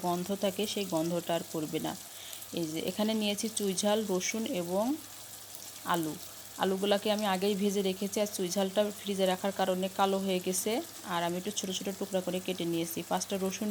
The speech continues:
নিয়েছি, দুইটা আলুকে, বড় বড় সাইজ আলু ছিল, কেটে আট টুকরা করে ভেজে নিয়েছি। পেঁয়াজটা এখন নরম হয়ে গেছে অনেকটাই। এখন এর মধ্যে আমি মশলাগুলোকে দিয়ে দিব। এখানে আমি আড়াই টেবিল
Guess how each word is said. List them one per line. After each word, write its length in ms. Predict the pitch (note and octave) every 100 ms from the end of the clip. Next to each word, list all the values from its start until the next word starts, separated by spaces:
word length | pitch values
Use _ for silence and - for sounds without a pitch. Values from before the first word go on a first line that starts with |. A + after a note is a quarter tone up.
| G#3+
নিয়েছি, 300 | G#3+ G#3 B3+ B3+
দুইটা 220 | F#3+ F#3 G3
আলুকে, 320 | F#3+ F#3 F#3 G3
বড় 140 | F#3+ F#3
বড় 160 | F3+ F#3
সাইজ 260 | - F#3 G3
আলু 180 | F#3 F#3
ছিল, 140 | G3+ A3 A#3+
কেটে 260 | F#3+ F#3 A3+
আট 80 | G3
টুকরা 240 | - F#3 F#3
করে 200 | F#3 G3+
ভেজে 300 | G3 F3+ E3+
নিয়েছি। 400 | E3 E3 D#3+ E3+ E3 - - - - - - - - - - -
পেঁয়াজটা 380 | A3 G#3+ - A3
এখন 180 | A3 A3+
নরম 200 | A3 G#3 G#3
হয়ে 160 | G#3+ G#3
গেছে 320 | G3+ G3+ A3 A#3 D#4 - - - -
অনেকটাই। 480 | F#3+ F#3 - G3 B3+ C4+ -
এখন 200 | F#3 G3+
এর 100 | G3
মধ্যে 300 | G3 F#3 G#3 G#3
আমি 140 | G3 F#3
মশলাগুলোকে 540 | F#3 F#3+ F#3 F#3 F#3
দিয়ে 240 | E3+ D#3+ D3+
দিব। 180 | D3 D#3 F3+ - - - - - - - - - - - - - -
এখানে 280 | G3+ A3 G#3+ G3+
আমি 120 | A3 - F3
আড়াই 200 | F3+ G3
টেবিল 240 | G#3+ G#3